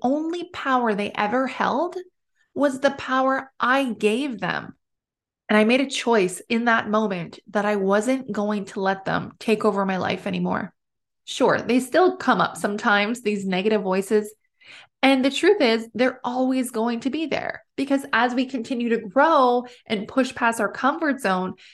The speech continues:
they're always going to come up to try to keep us where we are. I think a big part of empowering ourselves from within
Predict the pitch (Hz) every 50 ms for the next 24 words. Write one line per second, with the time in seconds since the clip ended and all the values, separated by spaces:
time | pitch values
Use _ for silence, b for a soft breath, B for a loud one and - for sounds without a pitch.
0 | B B - 208 247 269 - - - - 240 254 254 269 269 277 269 269 - -
1 | 208 208 208 208 214 - 226 - - 220 202 208 180 - - - - 233 - -
2 | - - 202 202 214 240 254 254 - - 220 208 - 214 208 202 202 - - -
3 | 196 190 196 190 190 185 185 190 - - 196 185 185 180 - - - - - -
4 | - - _ _ _ _ _ _ _ _ _ _ _ _ _ _ _ - - 214
5 | 233 269 269 247 254 196 175 170 202 196 220 240 233 - - - 247 240 240 233
6 | 226 202 208 - - 196 196 220 240 262 277 277 269 277 302 294 311 302 311 -
7 | 254 214 202 202 214 - 294 330 294 226 208 208 226